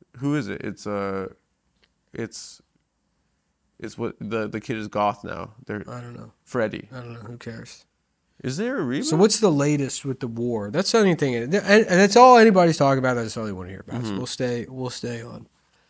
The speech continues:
Speaker 1: Well, um, I don't know. I, I, 'cause it's tough because, like,
Speaker 2: The genocide. We've got two lists now.
Speaker 1: you are, like, fed kind of the information that the algorithm tailors to you. And so
Speaker 2: I'm not. I don't have an
Speaker 1: all,
Speaker 2: account.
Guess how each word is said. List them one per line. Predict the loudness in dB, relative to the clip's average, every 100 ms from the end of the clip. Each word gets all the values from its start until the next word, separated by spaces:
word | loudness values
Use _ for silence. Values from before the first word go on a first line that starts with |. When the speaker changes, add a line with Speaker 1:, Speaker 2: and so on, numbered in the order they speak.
| _ _ _
Speaker 1:
Well, | -2 2 2 0
um, | 2 4 4 2 0 -6 -10 _ 2
I | 2
don't | 4
know. | 2
I, | 2 0 -4
I, | -10 -10 -6
'cause | -2 -2 -6 _ _ _ _ -10
it's | -6 -4
tough | 0 2 2
because, | -2 -2 -2
like, | -2 -4 -14 -4
Speaker 2:
The | -2
genocide. | 2 4 4 2 0 0 0
We've | 4
got | 4 4
two | 2 2
lists | 6 6 4 0
now. | 0
Speaker 1:
you | 4 6
are, | 6 4
like, | 2 0
fed | 0 2 4 2 2
kind | 0 0
of |
the | -2 -4
information | -4 -4 -2 -2 -4 -6 -6 -6 -10 _ _ -8
that | -6
the | -4
algorithm | 0 0 0 -4 -4 -6
tailors | -6 -6 -4 -6 -8 -12
to | -12
you. | -12 -14 -16 _ _ _ _ _ _ -8
And | -4 -4 -4
so | -6 -4 -2 -4 -4
Speaker 2:
I'm | 0 0
not. | 0 -2
I | -2
don't | -2
have | -2
an | -2
Speaker 1:
all, | 4
Speaker 2:
account. | 4 4 -2